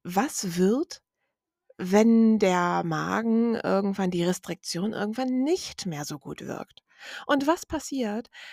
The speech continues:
wenn die Euphorie über die erste superschnelle Abnahme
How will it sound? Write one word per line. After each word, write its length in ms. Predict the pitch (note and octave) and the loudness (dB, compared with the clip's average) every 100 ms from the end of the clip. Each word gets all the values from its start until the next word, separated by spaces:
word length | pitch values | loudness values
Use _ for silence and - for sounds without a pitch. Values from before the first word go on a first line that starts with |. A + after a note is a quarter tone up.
| - | -8
wenn 280 | F3+ G3+ B3 | 2 4 4
die 140 | B3+ | 2
Euphorie 580 | A3 G#3+ A3 G#3 A#3+ A#3+ | 0 0 -2 0 -2 -2
über 240 | F3 E3 | 0 0
die 200 | E3 - | -2 -4
erste 720 | - D#3 F#3+ - F3 E3 D#3+ D#3 | -6 -8 -8 -8 -6 -4 -4 -6
superschnelle 1040 | D#3+ G3 C#4 - G3 F3+ - G3 F#3+ E3+ | -4 -2 -2 -2 -2 -2 -2 0 0 0
Abnahme 800 | - - E3 C#3+ D3+ D3+ D#3+ | -2 -2 -4 -4 -6 -4 -2